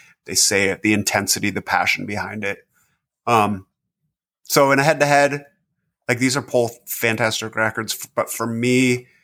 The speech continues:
you know, while Mindset maybe wouldn't even exist in a world without The First Step, I don't know that for sure, but, um, I'm gonna take Leave No Doubt 'cause this is,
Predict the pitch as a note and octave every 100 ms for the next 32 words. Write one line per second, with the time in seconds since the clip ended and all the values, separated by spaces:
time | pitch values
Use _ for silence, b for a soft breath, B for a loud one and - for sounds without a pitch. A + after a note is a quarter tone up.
0 | b b _ - G#2 A2 A2 A#2+ A#2+ A#2+
1 | A#2 A#2+ A#2 C3 A#2+ - _ _ - -
2 | _ A#2+ A#2+ B2 D3+ E3 F3 D#3+ D#3 D#3
3 | D3 D3 B2+ G2+ A2+ - - C#3+ D#3 D#3+
4 | E3 D#3+ E3 D3 - D3 - D3 - -
5 | D#3 D#3+ _ _ - A#2+ A2 A2+ A2 -
6 | - G#2+ - G#2 G#2+ C3 A#2 G#2+ - b
7 | b b _ _ A#2 A2 G#2 G2+ _ -
8 | A#2 C#3 C#3+ C3 - - A2 A2 G#2+ G#2
9 | G#2 G#2+ F#2 - A2 - - - G#2 B2
10 | B2+ - D#3+ D3+ D3 -